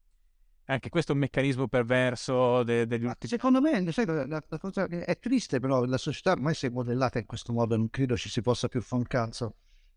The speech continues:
Speaker 2: Però secondo me i figli vanno dimenticati.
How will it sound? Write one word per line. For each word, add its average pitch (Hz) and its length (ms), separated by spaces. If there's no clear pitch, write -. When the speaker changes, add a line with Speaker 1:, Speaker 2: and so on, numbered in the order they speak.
Speaker 2:
Però 208 180
secondo 160 340
me 170 280
i 160 160
figli 143 380
vanno 127 280
dimenticati. 127 960